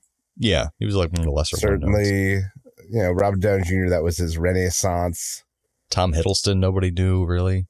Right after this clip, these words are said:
Speaker 1: so he was kind of a new one.
Speaker 2: Yeah, I could see
Speaker 1: Um,
Speaker 2: that.
Speaker 1: but it's good taking some chances, and I just really hope of all hopes that it's a bright and happy,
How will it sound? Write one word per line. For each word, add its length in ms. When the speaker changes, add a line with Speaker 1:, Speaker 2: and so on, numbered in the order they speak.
Speaker 1:
so 160
he 80
was 100
kind 180
of 60
a 20
new 80
one. 100
Speaker 2:
Yeah, 360
I 60
could 120
see 140
Speaker 1:
Um, 40
Speaker 2:
that. 280
Speaker 1:
but 80
it's 80
good 140
taking 220
some 160
chances, 800
and 340
I 80
just 200
really 320
hope 240
of 140
all 160
hopes 300
that 100
it's 140
a 80
bright 540
and 140
happy, 540